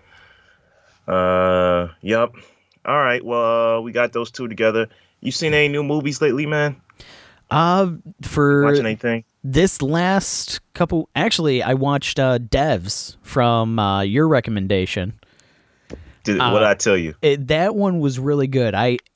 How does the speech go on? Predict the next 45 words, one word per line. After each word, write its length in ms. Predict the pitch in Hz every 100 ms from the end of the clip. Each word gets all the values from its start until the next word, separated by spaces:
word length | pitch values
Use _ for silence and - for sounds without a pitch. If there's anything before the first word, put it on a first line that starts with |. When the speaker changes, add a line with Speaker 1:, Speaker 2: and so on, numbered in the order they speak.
| -
Speaker 2:
absolutely 640 | - 156 - 156 151 143
enjoyed 400 | 135 131 123 117 110
that 220 | 92 92
one. 280 | 107 95 107 - - _ -
Uh, 300 | 117 113 113
Nick 340 | 110 135 165 175
Speaker 1:
It's 40 |
awesome. 320 | 135 151 156 190
Speaker 2:
Offerman, 180 | 185 180
at 100 | 143
first, 440 | - - 226 254 -
I 120 | 170
was 180 | 165 160
kinda 240 | 175 190
thinking 440 | 165 185 175 156 135
he 200 | - 156
was 180 | 156 139
a 40 |
little 220 | 135 151 160
bit 140 | 147
miscast 800 | 101 139 - - - 120 151 -
for 140 | 143
that 180 | 139 135
role 540 | 127 113 107 131 156 - - - _ _
from 260 | - 135
the 60 | 127
first, 260 | 139 135
like, 140 | 131 113 -
Speaker 1:
Me 40 |
Speaker 2:
two 60 | 156
Speaker 1:
too. 60 | 104
Speaker 2:
episodes. 640 | 92 151 151 160 175 -
Speaker 1:
In 60 |
the 80 | 107
beginning. 640 | - 87 104 95 92 92 - -
Speaker 2:
Yeah. 260 | 151 139 98
Speaker 1:
In 60 |
the 60 | 85
beginning, 320 | 87 82 80 85
yeah. 280 | 85 80 - _
Speaker 2:
Uh, 340 | 123 120 117 113 117 147
it 300 | 160 156 147
definitely 400 | 135 - 208 180
felt 260 | 170 175 151
like 280 | 139 127